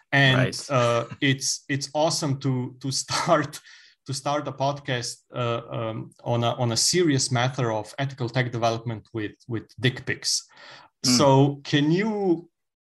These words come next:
Speaker 1: uh, sort of as an introduction, describe what, what the project was about and, and what was, what was the goal?
Speaker 2: Uh,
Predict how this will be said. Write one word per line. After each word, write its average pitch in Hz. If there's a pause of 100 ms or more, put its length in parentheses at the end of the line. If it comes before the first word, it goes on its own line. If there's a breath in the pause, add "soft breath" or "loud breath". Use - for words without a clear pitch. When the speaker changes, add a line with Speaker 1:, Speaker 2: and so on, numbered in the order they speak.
Speaker 1:
uh, 127 (220)
sort 147
of -
as 127
an 127
introduction, 139
describe 135
what, 123
what 135
the -
project 139
was 123
about 120
and, 113
and 110
what 120
was, 110
what 135
was 135
the 113
goal? 98 (1500 soft breath)
Speaker 2:
Uh, 107